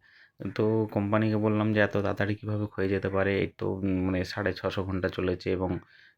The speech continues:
এই দুটো সিজনের গাড়ি চলে, যদি ক্ষয়ে যায়।" কোম্পানির লোক বলেছে, "বালি মাটিতে চললে নাকি এগুলো ক্ষয়ে যায়।"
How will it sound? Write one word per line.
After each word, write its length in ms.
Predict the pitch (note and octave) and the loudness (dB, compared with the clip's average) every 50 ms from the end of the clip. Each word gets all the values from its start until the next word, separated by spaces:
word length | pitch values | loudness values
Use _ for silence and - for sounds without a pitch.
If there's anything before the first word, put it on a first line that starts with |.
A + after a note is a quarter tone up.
| _ - | _ -6
এই 180 | G2+ F2+ F2+ | -4 -2 -2
দুটো 280 | F2+ F#2 G2+ G2 - G2+ | 0 0 0 0 0 0
সিজনের 720 | - - G2 F#2 G2 F#2+ F#2 F#2 F#2 F2+ - - G2+ A2 F#2+ | 0 0 -2 0 0 0 0 0 -2 -2 -4 -4 -4 -2 0
গাড়ি 220 | F#2+ F2+ F#2 F2+ | 0 0 0 -2
চলে, 260 | F2+ F#2 F2+ F#2 F#2 | 0 0 0 0 0
যদি 360 | F2 F#2 F2 F#2+ F#2 F2+ E2 - - - - - - | 0 0 0 2 0 0 0 -4 -10 -16 -18 -16 -10
ক্ষয়ে 240 | - - G#2 G#2 G2 | -2 2 2 2 4
যায়।" 220 | F#2+ F2+ F#2 G#2+ A2+ B2 - - | 2 0 -2 -2 -6 -10 -14 -10
কোম্পানির 720 | - - G#2 G2+ G2 G2+ G2+ G2+ G2+ G2+ G2+ G2+ G2+ G2 G2 | -6 -4 -2 -2 0 0 2 2 2 0 0 0 0 0 0
লোক 220 | G2 F#2+ F#2+ F#2+ | 2 2 2 2
বলেছে, 260 | F#2+ F#2+ F#2+ F#2+ G#2 | 2 0 0 0 -2
"বালি 280 | G2 F#2 G2 F#2 F#2+ G2 | -2 0 0 0 0 0
মাটিতে 380 | G2+ G2 F#2 F#2+ F#2 - F#2+ F2 | 0 0 0 -2 -2 -4 -4 -4
চললে 280 | - E2 F2 F2+ F#2 | -4 -4 -2 -2 -2
নাকি 260 | F2+ F2+ F#2 F#2 - | -2 -2 -4 -6 -8
এগুলো 200 | F#2 G2 F#2+ F#2+ | -8 -4 -4 -4
ক্ষয়ে 220 | F#2 - - E2+ - | -4 -4 -6 -6 -6
যায়।" 180 | - - D3 | -6 -8 -12